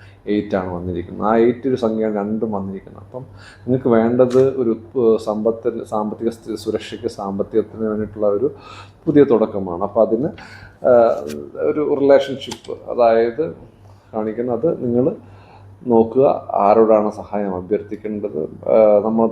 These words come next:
കറക്റ്റായ ആളുടെ അടുത്ത് ചെല്ല്-, നമ്മളെ, ആ, ഹെൽപ്പ് ചോദിക്കേണ്ട സമയത്ത്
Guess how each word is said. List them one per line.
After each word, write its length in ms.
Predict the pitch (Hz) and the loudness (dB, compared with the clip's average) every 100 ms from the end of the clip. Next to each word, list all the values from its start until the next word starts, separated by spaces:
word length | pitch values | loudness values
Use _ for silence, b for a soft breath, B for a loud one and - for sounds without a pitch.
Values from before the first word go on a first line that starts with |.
| - | 2
കറക്റ്റായ 500 | 113 120 - 151 147 | 0 0 0 4 6
ആളുടെ 220 | 117 107 | 6 2
അടുത്ത് 360 | 104 101 131 143 - 113 - - - | -2 -6 -8 -10 -14 -20 -20 -20 -4
ചെല്ല്-, 380 | 113 101 101 - | -4 -4 -6 -4
നമ്മളെ, 760 | 110 107 107 107 101 - 113 | -2 -2 0 0 0 -4 -2
ആ, 380 | 110 104 101 101 | 2 4 4 4
ഹെൽപ്പ് 300 | 101 101 113 | 2 -2 -6
ചോദിക്കേണ്ട 420 | - 95 90 107 107 | -10 -10 -10 -12 -10
സമയത്ത് 560 | 110 104 104 101 110 | -8 -8 -10 -6 -8